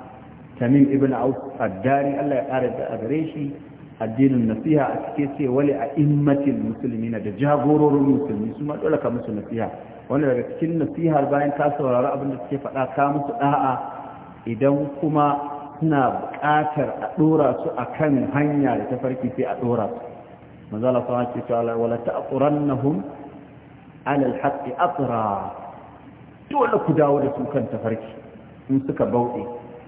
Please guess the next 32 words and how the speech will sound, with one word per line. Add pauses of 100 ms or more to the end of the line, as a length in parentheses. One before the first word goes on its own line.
(220)
To,
tsakaninka
da (100)
shi, (1600)
in
ka
tashi
masa
nasiha
da
kai
da
shi,
Manzo
Allah
sallallahu
alaihi
wasallam
ce,
"Man
arada
an
yansaha
lizi (160)
sultanin", (480)
wanda
ya (100)
so
ya
yi
nasiha (100)
ko